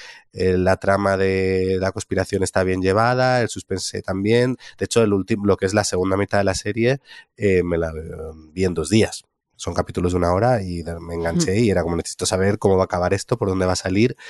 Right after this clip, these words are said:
Speaker 1: Y además, bueno, luego deja todo muy abierto para que pueda haber futuras temporadas, un poco en la línea de lo que era veinticuatro, de, bueno, pues esta nueva temporada me enfrento a un nuevo,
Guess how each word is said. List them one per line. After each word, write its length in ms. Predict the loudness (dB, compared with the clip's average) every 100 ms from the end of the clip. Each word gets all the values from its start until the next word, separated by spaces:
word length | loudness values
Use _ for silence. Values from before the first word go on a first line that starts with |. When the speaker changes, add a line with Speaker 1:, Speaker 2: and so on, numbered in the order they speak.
| -16 -4
Speaker 1:
Y 100 | 4
además, 260 | 4 4 2
bueno, 220 | 2 0
luego 220 | 0 0
deja 200 | 0 -2
todo 200 | -2 -2 0
muy 120 | 2
abierto 340 | 2 0 -2
para 180 | -2 -2
que 80 | -2
pueda 200 | -2 0
haber 160 | 0
futuras 380 | -4 -6 -4 -4
temporadas, 560 | -2 -4 0 2 2 0
un 100 | -4
poco 320 | -6 -2 -4 -4 -10 -4
en 100 | 0
la 60 |
línea 200 | 2 2 2
de 20 |
lo 100 | 2
que 80 | 0
era 100 | 0
veinticuatro, 600 | 0 -4 -2 -2 -2 -4
de, 80 | -2
bueno, 200 | -2 -2
pues 180 | -8 -10
esta 340 | -8 -4 -4 -2
nueva 220 | -2 -2
temporada 480 | -2 0 2 2 2
me 60 |
enfrento 380 | 0 0 -2 0
a 40 | 0
un 120 | 2
nuevo, 800 | 2 2 2 2 2 0 -2 -6